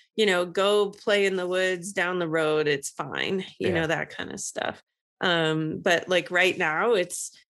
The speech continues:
Speaker 1: bears are emerging from dens. So we make sure that there's bear spray everywhere and, you know, watch 'em a little more closely. And
Speaker 2: You know, it reminds me, actually, I was just listening to, I just,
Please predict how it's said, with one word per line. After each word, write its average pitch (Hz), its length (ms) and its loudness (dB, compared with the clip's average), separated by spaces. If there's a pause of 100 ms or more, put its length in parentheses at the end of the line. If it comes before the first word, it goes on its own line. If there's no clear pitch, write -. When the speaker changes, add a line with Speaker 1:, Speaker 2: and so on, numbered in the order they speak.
(320)
Speaker 1:
bears 170 300 4
are 175 120 4
emerging 175 440 2
from 190 220 0
dens. 170 400 4
So 170 360 0
we 175 120 0
make 175 240 -2
sure 226 480 4
that 208 220 4
there's 208 200 0
bear 208 200 0
spray 202 300 0
everywhere 202 600 2
and, 185 320 -2
you 214 80 -2
know, 190 120 0
watch 185 300 0
'em 190 100 -2
a 185 40 -2
little 180 140 -2
more 175 160 -2
closely. 180 680 0
And - 240 -8 (360)
Speaker 2:
You 165 80 -2
know, 151 100 2
it 139 100 4
reminds 135 420 2
me, 120 80 2
actually, 120 260 2
I 110 40 4
was 107 140 0
just - 300 -2
listening 110 440 0
to, 98 300 0
I 90 60 2
just, 104 300 -4